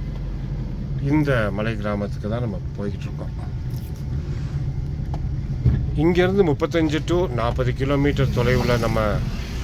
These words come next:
செல்லக்கூடிய மற்ற மலை கிராமங்களை விட இந்த மலை கிராமம் கொடைக்கானல் நகர்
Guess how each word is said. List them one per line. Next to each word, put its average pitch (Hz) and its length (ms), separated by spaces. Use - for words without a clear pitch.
செல்லக்கூடிய 123 580
மற்ற 101 280
மலை 107 280
கிராமங்களை 101 460
விட 98 320
இந்த 165 220
மலை 147 260
கிராமம் 139 400
கொடைக்கானல் 131 360
நகர் 110 340